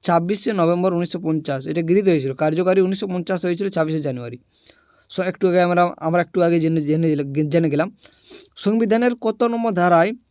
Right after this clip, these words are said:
উচ্চ ন্যায়ালয়ের লেখ জারির ক্ষমতা আছে? সেটা হচ্ছে দুশো ছাব্বিশ নম্বর। তারপরে দেখো,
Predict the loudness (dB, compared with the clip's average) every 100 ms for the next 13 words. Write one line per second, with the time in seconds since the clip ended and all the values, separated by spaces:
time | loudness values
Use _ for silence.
0 | _ _ -10 -6 -2 -2 0 -2 2 2
1 | 4 2 -2 -2 2 2 2 -2 -2 0
2 | -2 -6 -14 -14 _ _ _ _ _ _
3 | -4 2 4 2 0 -2 0 0 -2 -4
4 | -4 -2 -2 -6 -6 -20 _ _ _ _
5 | _ -18 -18 _ _ _ _ -4 -2 0
6 | -2 -2 -6 -6 -8 -14 -18 _ _ _
7 | _ _ _ _ _ _ _ _ _ _
8 | -4 -2 0 -2 -4